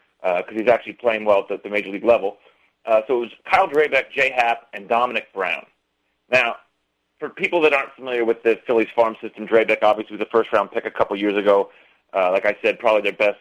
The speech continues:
young pitcher, uh, pitching prospect. Dom Brown's an outfielder that, uh, Baseball America rated their top twenty-five prospects, uh, recently. Dom Brown was seventeen overall out of all baseball,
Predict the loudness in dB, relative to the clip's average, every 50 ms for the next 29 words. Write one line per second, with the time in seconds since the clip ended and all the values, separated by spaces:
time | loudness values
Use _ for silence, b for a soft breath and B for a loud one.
0 | _ _ -6 -4 -4 -4 -6 -6 -6 -6 -4 -2 -2 -2 -2 -2 0 0 0 0
1 | -2 -4 _ _ -12 -8 -8 -8 -2 0 0 0 0 0 -2 -4 -4 -4 -6 _
2 | _ _ _ _ _ _ _ _ _ _ _ _ 0 0 2 2 2 2 2 2
3 | 0 -4 -2 -2 0 0 -2 -4 -4 -4 -2 -2 0 -2 0 2 2 2 2 0
4 | -4 _ _ _ _ -2 2 2 2 2 0 -2 _ -2 -2 -2 -4 -4 _ 0
5 | 2 2 2 0 2 2 2 2 2 0 -2 0 2 2 0 2 0 -4 -4 -2
6 | -2 -2 -2 -2 -2 -4 -4 -2 -2 -2 0 0 0 0 0 -2 -2 0 0 0
7 | 0 -2 -4 -4 -4 -4 -6 -10 _ _ _ _ _ -2 0 2 2 2 0 -2
8 | -6 -6 -8 -6 -6 -6 -6 -6 -10 _ _ _ _ _ _ _ 2 2 2 2
9 | 2 0 0 0 -2 -6 -6 _ -2 -2 -2 -4 -6 -8 -6 -2 0 0 2 4
10 | 4 4 4 4 4 4 2 2 2 2 0 -2 -2 -4 -6 -10 -12 -12 -12